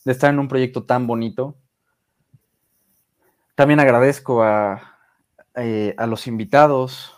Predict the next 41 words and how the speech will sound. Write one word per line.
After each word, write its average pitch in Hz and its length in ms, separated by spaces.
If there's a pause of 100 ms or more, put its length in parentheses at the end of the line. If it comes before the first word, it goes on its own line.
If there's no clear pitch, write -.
(140)
a 117 80
las 110 200
invitadas, 117 880 (400)
eh, 110 500 (520)
que 135 80
han 131 100
participado 123 800
en, 101 260
en, 104 200
en 107 140
todos 123 220
nuestros, 101 380
eh, 87 100
bueno, 110 280 (640)
principalmente 120 840 (340)
en 120 100
los 110 140
episodios, 131 460
que 113 160
es, - 320
eh, 98 200
lo 104 180
más, - 560
donde 110 560
más 123 180
invitados 110 380
tenemos, 117 420 (300)
pero 120 140
también 120 240
en 117 60
las 101 140
ponencias, 123 560
también 113 300
en 113 80
las 101 160
actividades 110 460
conjuntas 110 600
con 107 120
otros 104 200
grupos 104 300
estudiantiles, 113 880